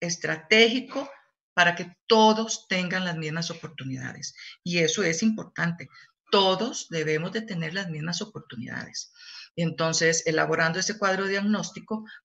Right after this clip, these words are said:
podemos guiarnos dependiendo de, eh,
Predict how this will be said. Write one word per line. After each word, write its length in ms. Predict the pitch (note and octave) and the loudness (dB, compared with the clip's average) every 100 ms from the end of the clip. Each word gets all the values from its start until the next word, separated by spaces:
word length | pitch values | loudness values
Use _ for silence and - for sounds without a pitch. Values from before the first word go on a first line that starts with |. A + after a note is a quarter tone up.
| - | -2
podemos 420 | D#3+ D3+ E3 F3+ | 2 2 2 -2
guiarnos 720 | F3+ G3+ F3 E3+ F3 G3+ - - - _ | 2 6 6 6 2 -2 -6 -12 -20 _
dependiendo 840 | - E3+ F3 F#3+ G3 F#3 F3+ F3+ F#3+ | -8 -4 -2 0 0 0 0 0 -2
de, 560 | E3+ E3 E3+ F#3 G3 - - | 0 2 2 2 0 -2 -4
eh, 540 | D#3 D3+ D3+ D#3 - | -2 -2 -4 -6 -12